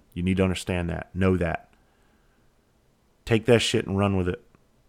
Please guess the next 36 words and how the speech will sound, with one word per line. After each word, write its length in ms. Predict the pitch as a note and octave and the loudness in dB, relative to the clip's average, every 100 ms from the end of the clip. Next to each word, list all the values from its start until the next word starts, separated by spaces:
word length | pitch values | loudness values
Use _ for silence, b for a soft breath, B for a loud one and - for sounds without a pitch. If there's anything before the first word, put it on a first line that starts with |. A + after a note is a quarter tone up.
| _ _ _ _ _ _ _ - | _ _ _ _ _ _ _ -8
Go 260 | G#2 G#2 G#2 - _ _ _ | 2 2 2 -2 _ _ _
keep 260 | - A2+ G2 | -2 -2 2
being 240 | A2 G2+ | 4 4
the 80 | F#2+ | 2
best 320 | F2+ G#2 - | 2 2 2
you 160 | G2+ G2 | 0 0
that 120 | - | 0
you 120 | F#2+ | -4
can 160 | - F2 | -4 -2
be. 280 | F2 D#2 - _ _ _ _ _ _ _ _ _ _ - | -2 -4 -10 _ _ _ _ _ _ _ _ _ _ -4
And 120 | F#2+ | -4
if 160 | F2+ | 0
you, 180 | A2+ B2 - | 0 -2 -2
if 100 | G2+ | 2
you 100 | A2+ | 4
have 120 | G#2+ | 4
any 160 | A2+ | 2
doubt, 480 | F2+ E2+ G#2+ G2 - - | 2 6 8 8 4 -10
if 120 | F#2 | -6
you're 100 | G2 | -2
not 160 | F#2+ - | 0 -2
the 80 | E2+ | -2
best 340 | F2 G2+ - | 0 0 0
you, 280 | G#2 G#2+ A#2+ - _ _ _ _ _ _ _ _ _ _ | 0 0 0 -8 _ _ _ _ _ _ _ _ _ _
right 260 | F2 F2+ G#2+ | -2 2 2
now's 220 | A2+ A2 | 2 0
the 60 | G2+ | 0
time 280 | G2+ G2+ F#2 | -2 0 0
to 140 | F2 | -2
look 220 | E2+ G2+ | -2 -2
in 80 | G#2+ | 0
the 60 | G2 | 0
mirror. 440 | F#2+ F#2 F2+ E2+ - | 2 2 0 -4 -8
If 60 | |
you're 100 | F2+ | -8
driving, 540 | E2 F#2 F#2 F2+ F#2 | 2 4 4 2 -4